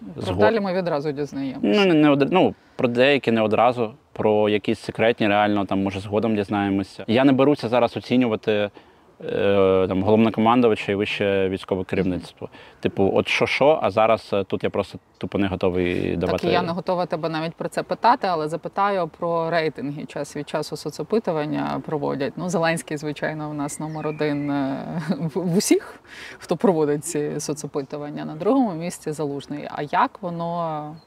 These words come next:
Speaker 1: там, на нулі, у війську?
Speaker 2: Ну, до, до Залужного, ну, Залужний є авторитет, до, до нього з повагою ставляться. Я Залужного, ну, особисто поважаю. Ну, я,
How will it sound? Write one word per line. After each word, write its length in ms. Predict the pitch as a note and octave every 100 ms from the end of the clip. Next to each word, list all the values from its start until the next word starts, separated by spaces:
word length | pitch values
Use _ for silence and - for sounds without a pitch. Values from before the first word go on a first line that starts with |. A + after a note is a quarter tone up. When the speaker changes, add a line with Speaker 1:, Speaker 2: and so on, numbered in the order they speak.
| _ -
Speaker 1:
там, 240 | D3+ D3+ - - - - - - F#3
на 80 | D#3
нулі, 340 | D3+ D3+ E3+ A3 - - - - -
у 100 | E3+
війську? 460 | D3+ D#3 - - D#3+ E3+ - - - -
Speaker 2:
Ну, 320 | E4+ F4+ D#4
до, 240 | A#2 B2
до 180 | G2+ A#2
Залужного, 540 | A2+ A2 B2 C3 A2 G#2+
ну, 300 | A2 G2 G2
Залужний 380 | A2+ C3+ B2
є 60 | G#2+
авторитет, 580 | G#2+ G2+ F#2+ A2 B2 G2
до, 100 | F2+
до 100 | F2
нього 480 | G#2+ A2 G2 F#2 F2+
з 60 |
повагою 440 | - F#2+ G#2 A2 G#2
ставляться. 480 | - G2+ F#2+ - G2
Я 100 | G#2+
Залужного, 640 | G#2+ G#2+ G#2 G2 F#2 F#2+
ну, 120 | F#2+ F#2
особисто 400 | - F#2 - F2+
поважаю. 580 | F#2 F2+ G2+ G#2 G#2+ - - _ _ _
Ну, 320 | G#2+ G2 F#2+ F#2
я, 420 | G2+ G2+ F#2+